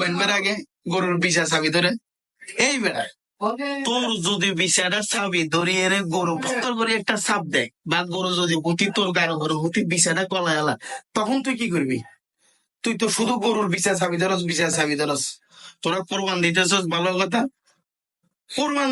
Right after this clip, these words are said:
দিতেছস, গরুটারে সুন্দর করে, আহ, বান্ধি, আহ, অস্ত্র সুন্দর করে ফালাইয়ে রে জবাই করবি। আর একটা কথা, গরুরে ফালাস, ভালো কথা, গরুরে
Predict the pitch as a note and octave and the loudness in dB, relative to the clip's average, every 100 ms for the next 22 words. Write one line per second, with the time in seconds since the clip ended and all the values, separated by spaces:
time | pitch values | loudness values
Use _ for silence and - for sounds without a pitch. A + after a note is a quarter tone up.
0 | B3+ B3 B3+ B3+ A3+ A3+ G#3+ G#3+ G#3+ - | 0 0 0 -2 -2 -2 0 0 0 0
1 | G#3 G#3 G3+ G#3 G3 G3 - - - D#3+ | 0 0 0 0 0 -4 -16 -20 -4 0
2 | D#3+ D3 D3 D#3+ F#3+ F#3+ G3+ F3 E3+ _ | 2 2 2 0 0 0 0 0 -2 _
3 | - - - - D#3+ D#3 D3 F3 E3+ - | -20 -18 -6 0 2 4 2 2 0 0
4 | F3 F#3 F3+ F3 F3 F3 E3 A#2+ E3+ - | 0 0 2 2 2 2 0 -2 -8 -12
5 | - - E3 D#3+ E3 E3 E3 D#3+ D3+ _ | -12 -4 0 2 2 2 2 2 -2 _
6 | _ - C#3+ D#3 D3 C3+ B2+ B2 B2 - | _ -2 0 2 2 2 2 0 -2 -4
7 | C4 C#5+ - - - E3+ F#3+ G#3 G#3 A#3 | -4 -2 -2 -4 -6 -4 -2 -2 0 0
8 | G3+ E3+ C#3 - _ - - E3+ F#3+ G3+ | 0 0 -2 -4 _ -20 -10 -2 0 0
9 | G#3 A3+ A3+ F3+ G#3 G3 E3 E3+ F3 E3 | 0 0 0 0 2 0 0 0 0 0
10 | C3+ A#2+ _ _ _ _ _ _ C#3+ D#3+ | 0 -4 _ _ _ _ _ _ -4 -2
11 | E3+ F3+ | -2 0